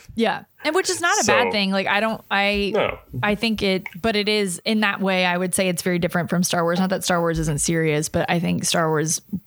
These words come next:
Speaker 2: borderline's more of a comedic, um,
Speaker 1: Yeah.
Speaker 2: kind of route. But, um, I think, like,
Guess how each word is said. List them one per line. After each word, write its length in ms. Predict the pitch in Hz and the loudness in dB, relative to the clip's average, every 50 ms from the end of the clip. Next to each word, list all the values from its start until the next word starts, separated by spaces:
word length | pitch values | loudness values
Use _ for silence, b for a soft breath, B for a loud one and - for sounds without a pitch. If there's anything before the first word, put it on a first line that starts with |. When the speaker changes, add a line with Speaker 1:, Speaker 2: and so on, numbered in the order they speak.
| _ | _
Speaker 2:
borderline's 800 | - 175 - 180 165 170 160 160 160 151 160 156 156 151 151 160 | -10 -6 -2 0 0 0 2 0 0 0 0 0 0 0 0 0
more 280 | - 160 151 156 156 160 | 0 0 2 2 2 0
of 100 | 156 - | 0 0
a 80 | 156 165 - - - - - | -2 -4 -4 -8 -16 -8 -2
comedic, 520 | - 170 165 165 156 165 160 160 - - - B B B B B B B B B B B B - | 0 2 2 2 2 2 0 0 -2 -6 -8 B B B B B B B B B B B B -2
um, 500 | - 175 170 165 160 156 151 147 151 - | -2 0 0 2 0 0 0 2 2 2
Speaker 1:
Yeah. 180 | - 120 95 - | 2 2 2 2
Speaker 2:
kind 160 | - 180 175 | 2 2 0
of 140 | 165 160 160 | 0 -2 -2
route. 500 | 156 160 160 156 156 151 - - - B B B B B B B B - | 0 0 2 2 2 0 -2 -4 -8 B B B B B B B B -6
But, 520 | - 202 196 185 180 180 180 180 170 - - _ - | -2 0 0 2 2 0 0 -2 -4 -6 -8 _ -2
um, 680 | 180 175 175 175 175 170 165 165 160 156 160 160 170 170 - _ _ _ _ _ _ _ - - - _ _ _ _ _ _ _ _ _ _ _ - | 0 0 2 2 2 2 2 2 0 0 0 0 0 -2 -4 _ _ _ _ _ _ _ -16 -16 -16 _ _ _ _ _ _ _ _ _ _ _ -2
I 160 | 220 220 226 | -2 0 0
think, 280 | 214 - 277 277 269 - | -2 -2 -4 -6 -6 -4
like, 540 | 226 226 202 185 185 185 185 185 - - - | 0 0 2 2 2 0 -2 -4 -6 -14 -16